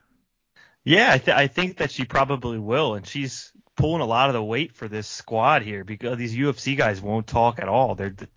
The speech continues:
uh, Junior Dos Santos is just getting absolutely trashed week after week and just coming out there and looking confused in a different city. So, um,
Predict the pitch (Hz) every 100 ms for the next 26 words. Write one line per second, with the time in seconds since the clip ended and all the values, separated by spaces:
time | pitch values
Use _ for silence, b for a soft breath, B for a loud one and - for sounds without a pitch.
0 | B 143 135 B B - 107 98 98 98
1 | _ - 135 131 120 110 123 123 117 107
2 | 95 101 - 107 101 95 - _ 120 -
3 | 123 113 95 - 113 110 117 113 107 110
4 | 117 107 104 95 110 107 98 95 101 107
5 | - 117 110 107 110 110 98 95 98 113
6 | 110 107 104 95 107 113 101 107 98 104
7 | 110 98 107 107 95 92 92 - B B
8 | B B B 98 95 92 98